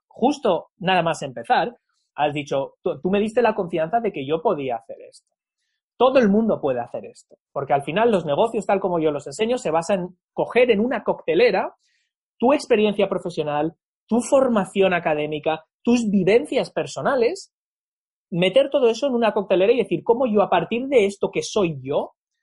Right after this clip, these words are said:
puedo aportar valor a otra gente que esté pasando por lo mismo, que tenga problemas que yo he resuelto, que tenga dificultades que yo pueda ayudar?". Todo el mundo tiene eso de base, ¿vale? Todo el mundo lo tiene.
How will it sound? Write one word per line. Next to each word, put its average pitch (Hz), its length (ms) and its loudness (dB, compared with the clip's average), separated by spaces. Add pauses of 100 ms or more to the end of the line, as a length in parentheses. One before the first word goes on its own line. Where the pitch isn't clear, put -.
(260)
puedo 196 340 6
aportar 165 420 0
valor 156 280 2
a 147 100 6
otra 143 220 -4
gente 117 360 -16 (220)
que - 80 -10
esté - 180 -6
pasando 143 460 -6
por 170 140 -2
lo 202 100 4
mismo, 262 320 -2
que 175 120 -8
tenga 143 260 -4
problemas 147 460 -4
que 143 120 -8
yo 143 160 -2
he 143 40 2 (220)
resuelto, 240 640 0
que 160 100 -6
tenga 160 220 -2
dificultades 151 680 -2
que 147 120 -6
yo 147 120 -4
pueda 175 180 -2
ayudar?". 175 340 0 (380)
Todo 294 280 6
el 240 100 2
mundo 269 440 0
tiene 196 420 0
eso 175 320 -4
de 143 100 -2
base, 127 380 -8 (480)
¿vale? 220 180 -8 (300)
Todo 247 160 2
el 262 80 6
mundo 294 180 0
lo 262 80 2
tiene. 220 260 -6